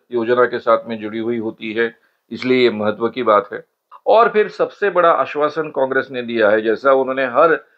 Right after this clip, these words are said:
प्राथमिक स्वास्थ्य केंद्र पीएससी निर्माण करेगी, इसका आश्वासन दिया है, उसी के साथ में ये आश्वासन दिया है हर जिले में एक सरकारी मेडिकल कॉलेज और उसके साथ में अस्पताल स्थापित करेगी।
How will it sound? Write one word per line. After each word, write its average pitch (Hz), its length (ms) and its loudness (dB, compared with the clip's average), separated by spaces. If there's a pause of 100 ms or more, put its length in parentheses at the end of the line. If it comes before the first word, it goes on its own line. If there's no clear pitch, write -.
(340)
प्राथमिक 151 380 0
स्वास्थ्य 151 360 2
केंद्र 139 340 -2
पीएससी 131 460 -2
निर्माण 131 400 -2
करेगी, 120 420 0
इसका 117 400 -2
आश्वासन 127 540 0
दिया 107 240 0
है, 117 180 -6 (320)
उसी 147 180 0
के 180 140 4
साथ 147 280 2
में 160 100 -6
ये 156 60 -2
आश्वासन 139 540 -2
दिया 117 200 2
है 123 100 -2 (420)
हर 233 140 6
जिले 175 300 4
में 160 120 0
एक 175 100 -6
सरकारी 151 480 0
मेडिकल 135 480 -4
कॉलेज 117 540 0 (320)
और 208 200 6
उसके 190 280 2
साथ 147 300 0
में 160 300 -6
अस्पताल 147 560 0
स्थापित 104 540 -12
करेगी। 90 380 -12